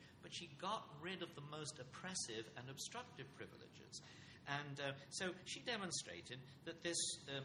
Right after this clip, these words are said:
could be done, and, uh, in, and in the main it should be done. Uh, and America, in this particular case, starts out with an advantage because productivity and innovation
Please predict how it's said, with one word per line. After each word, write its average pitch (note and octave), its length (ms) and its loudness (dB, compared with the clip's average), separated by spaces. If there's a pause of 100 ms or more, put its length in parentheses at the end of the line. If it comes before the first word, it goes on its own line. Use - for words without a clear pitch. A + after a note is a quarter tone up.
could F3 300 2
be C3+ 80 0
done, C#3 300 6 (500)
and, B2+ 340 2
uh, B2 80 4 (140)
in, A#2+ 140 -2 (200)
and A#2+ 220 -2
in A2+ 140 0
the A2 100 -4
main G#2+ 240 -2
it G#2+ 100 -2
should E3+ 300 -2
be E2+ 80 -4
done. D2+ 240 -8 (480)
Uh, B2+ 60 4 (760)
and C#3 80 0 (160)
America, C#3+ 640 2
in C3 80 -4 (160)
this D#4 160 -2
particular - 560 -6
case, - 240 -4 (160)
starts D#3+ 320 4
out B2 240 4 (400)
with A2+ 160 0
an A2 80 -6
advantage A2 560 -4 (240)
because C3+ 320 0 (160)
productivity E3+ 720 -2
and C#3 160 -2
innovation D#3 640 -2